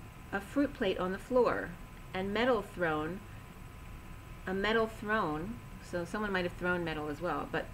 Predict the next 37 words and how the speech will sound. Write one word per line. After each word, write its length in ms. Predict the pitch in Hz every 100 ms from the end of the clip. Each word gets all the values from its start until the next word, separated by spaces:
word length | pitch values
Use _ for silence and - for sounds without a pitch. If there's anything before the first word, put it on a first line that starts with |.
| -
a 60 | 165
metal 320 | 175 196 214
throne 360 | 214 202 208 196
was 100 | 175
coming 240 | 180 160
up 180 | 151 -
with 160 | 170 -
carving 500 | - 214 208 165 151
that 160 | -
matches 580 | 170 185 208 226 220 214 - - - -
his 220 | 233 226
knees 500 | 214 220 240 196 185
and 180 | 175 185
lineage 480 | 226 185 92 - - - - - - -
in 160 | 202 196
shape, 440 | - 262 202 - - - - -
but 120 | 180
not 460 | 190 214 214 -
color. 460 | - - 208 156 - - - - - -
Origamis 720 | 196 190 185 202 226 233 247 -
discarded. 640 | 220 - 202 202 185 - - - - - - -
The 60 | -
Queen 280 | - 247
of 160 | 262 262
Wands 380 | 247 254 202 165
is 100 | 180
trying 300 | - 220 226
to 80 | 226
seduce 420 | 233 214 247 254
him 140 | 180
with 140 | 160 170
her 160 | 190
green 360 | 170 196 220 220
robe 340 | 220 196 135
and 140 | 151 165
camel 340 | 240 202 226
boots 340 | 220 226 -